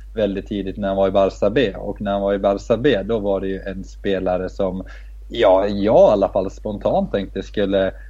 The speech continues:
ta raka vägen upp till, eh, Barcas A-lag och bli någon slags efterträdare till Busquets eller vad som helst. I alla fall en spelare som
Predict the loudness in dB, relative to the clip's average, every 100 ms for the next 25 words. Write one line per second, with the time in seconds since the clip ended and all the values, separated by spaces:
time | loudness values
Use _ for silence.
0 | -18 -16 -16 -8 4 4 6 4 2 4
1 | 4 4 0 -6 -6 -4 -4 -4 -6 -6
2 | -10 -4 -2 -2 -2 0 2 2 0 -2
3 | -4 -4 -4 -4 -2 -2 -2 -12 -10 -8
4 | -4 -4 -2 -4 0 2 2 0 -2 0
5 | 2 0 -4 -8 -6 -4 2 4 4 2
6 | 0 2 0 2 2 0 -4 -8 -14 -14
7 | -16 -14 -4 -2 0 0 -2 -4 -6